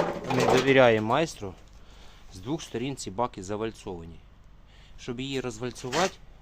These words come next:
ну, мінімум час. І щоб ще зібрати його так, щоб воно не протікало, ну, я не знаю, скільки це часу. Плюс подшипники. Це людина, є, якщо це не майстер, людина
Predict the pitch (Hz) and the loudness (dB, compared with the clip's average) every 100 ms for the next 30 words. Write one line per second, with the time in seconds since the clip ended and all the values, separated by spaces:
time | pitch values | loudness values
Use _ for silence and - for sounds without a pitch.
0 | - 107 120 120 120 110 101 101 95 101 | -16 -12 -8 -8 -8 -10 -14 -14 -12 -8
1 | 135 135 127 117 - 107 82 - - - | -8 -6 -6 -6 -4 -4 -6 -14 -20 -20
2 | - - - - - - - 113 - 120 | -20 -20 -20 -20 -20 -16 -12 -10 -8 -10
3 | 107 92 113 113 107 135 175 120 92 85 | -10 -6 -4 -4 2 2 2 -6 -10 -14
4 | - - - 127 113 - 92 92 98 95 | -16 -20 -10 -2 -2 -2 -14 -12 -12 -12
5 | - 98 - 107 87 82 - - - - | -14 -14 -8 -6 -6 -10 -18 -20 -20 -20
6 | - - - - - - 90 92 98 117 | -20 -20 -20 -20 -20 -20 -18 -14 -10 -8
7 | 110 110 - 87 - - - 82 - - | -6 -6 -8 -14 -18 -18 -16 -16 -18 -20
8 | - - - - - 113 139 - - - | -20 -20 -20 -20 -14 -10 -10 -10 -14 -14
9 | - 98 87 - - - - - - - | -10 -10 -12 -18 -20 -20 -20 -20 -20 -20
10 | - - - - - - 113 117 127 147 | -20 -20 -20 -20 -20 -16 -8 -6 -4 -4
11 | 123 104 - 110 113 120 113 104 123 113 | -4 -8 -14 -8 -4 -4 -6 -8 -8 -6
12 | 113 113 101 87 80 90 120 143 | -4 -2 -4 -6 -14 -14 -8 -6